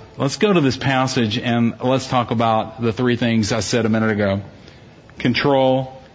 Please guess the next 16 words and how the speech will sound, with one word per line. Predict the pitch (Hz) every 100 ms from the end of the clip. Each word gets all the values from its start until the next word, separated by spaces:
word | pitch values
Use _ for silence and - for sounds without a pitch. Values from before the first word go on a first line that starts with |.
| - -
and | 113
anger | 135 131 135 120 123 120 - - - - - - -
and | 127 117
selfishness. | 147 135 131 123 - 104 101 - - - - - - - - - -
And | 120
like | 127 131
I | 120
said, | - 131 120
we | 123
won't | 123 131 131 135
get | 127 127
to | 127
all | 123 131 139
of | 117
those, | 101 101 104
but, | - 107 104